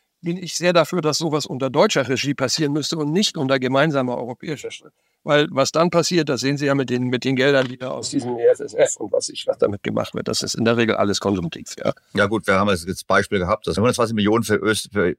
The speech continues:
Speaker 2: für Dörfer in Italien, wo die Dörfer teilweise so viel Geld bekommen haben, dass pro Kopf der, der Einwohner über hunderttausend Euro gezahlt wurden aus dem sogenannten Wiederaufbaufonds. Was natürlich die Frage ist, ist das sicher, nicht sinnvoll? Nur,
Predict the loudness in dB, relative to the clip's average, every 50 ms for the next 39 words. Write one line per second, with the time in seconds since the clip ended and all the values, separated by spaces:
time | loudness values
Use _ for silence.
0 | -8 -6 -4 -2 0 2 2 4 4 4 4 2 2 0 0 -2 0 0 2 2
1 | 2 0 -2 -4 -6 -4 -2 -4 -2 0 2 2 2 2 -2 -2 -2 -2 0 0
2 | 0 -2 -2 -4 -4 -4 -4 -2 -2 -2 -4 -4 -4 -2 0 2 2 2 0 0
3 | -4 -4 -2 -4 -4 0 -2 -2 -2 -2 -2 0 2 2 2 0 -4 -10 -20 -20
4 | -20 -20 _ -6 -2 0 2 2 2 2 2 2 2 2 2 2 0 0 2 2
5 | 2 2 2 0 0 -2 -2 -2 -2 -2 0 0 0 -2 -4 -4 -2 -2 -2 -2
6 | -2 -2 -2 -2 0 0 0 -2 -2 -2 -6 -6 -4 -4 -2 0 0 0 -2 -4
7 | -4 -2 -2 0 -2 -2 -2 -2 -2 -2 -2 -2 -4 -4 -2 -2 -4 -4 -4 -4
8 | -4 -4 -6 -6 -8 -6 -6 -6 -6 -8 -6 -4 0 0 2 0 0 -2 -4 -6
9 | -6 -6 -6 -6 -4 -4 -4 -4 -4 -6 -4 -2 -2 -2 -2 -4 -4 -4 -4 -4
10 | -4 -4 -2 -2 0 0 2 2 2 2